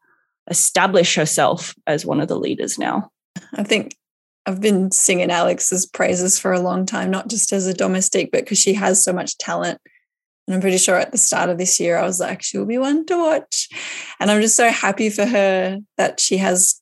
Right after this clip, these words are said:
Speaker 2: pulled it together. And, like, um, Terrigan was probably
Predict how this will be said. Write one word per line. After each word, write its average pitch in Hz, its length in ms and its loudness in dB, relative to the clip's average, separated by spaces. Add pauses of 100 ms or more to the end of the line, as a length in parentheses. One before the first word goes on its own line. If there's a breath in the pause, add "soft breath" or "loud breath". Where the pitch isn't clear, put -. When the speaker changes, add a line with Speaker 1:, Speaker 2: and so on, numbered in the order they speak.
Speaker 2:
pulled 214 220 2
it - 180 0 (120)
together. 196 500 0
And, 185 340 2 (180)
like, 185 280 -4
um, 180 380 -4
Terrigan 190 500 2
was 175 380 2
probably 170 760 -2